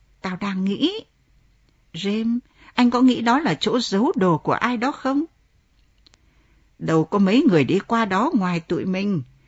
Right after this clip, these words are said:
trừ khi đó là chỗ giấu đồ của một người lớn nào đó." "James, người lớn không làm chỗ giấu đồ. Anh có cho là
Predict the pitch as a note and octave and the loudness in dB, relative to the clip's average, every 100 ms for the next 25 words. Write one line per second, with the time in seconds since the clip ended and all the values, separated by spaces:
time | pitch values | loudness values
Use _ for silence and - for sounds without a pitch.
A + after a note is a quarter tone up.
0 | _ _ _ - E3+ C3+ A3 G#3+ F#3 B3 | _ _ _ 0 2 2 -2 0 0 0
1 | F3 - F3+ A3+ - G3 D#4 A3+ E3 D3 | -2 -2 -4 -4 -2 0 0 0 2 2
2 | B2+ A2+ - _ - C3+ C3 - D3 C#3+ | 0 -6 -18 _ -2 2 0 0 0 2
3 | A#2 C3+ E3 D4 G#4+ A3+ C#3 G2+ A#2+ E3+ | 0 0 2 2 4 2 2 0 -2 -4
4 | - _ _ _ _ _ _ _ _ _ | -8 _ _ _ _ _ _ _ _ _
5 | _ _ D3 G#3 A#3 A#3+ - _ _ _ | _ _ -4 -2 0 -2 -4 _ _ _
6 | _ _ _ _ F3 E3 A#2+ D3 A#3 C#4+ | _ _ _ _ 2 4 4 2 2 2
7 | A#3+ G3 C#3+ A#2 - G3 A3+ F#3+ C4+ F#3 | 2 2 2 0 -2 -2 0 0 -2 0
8 | D3 A#2 A2+ _ _ _ _ B3+ B3 D4 | -2 -2 -6 _ _ _ _ 0 0 0
9 | - C4+ A3 F3 E3 D#3+ | 0 0 0 0 0 0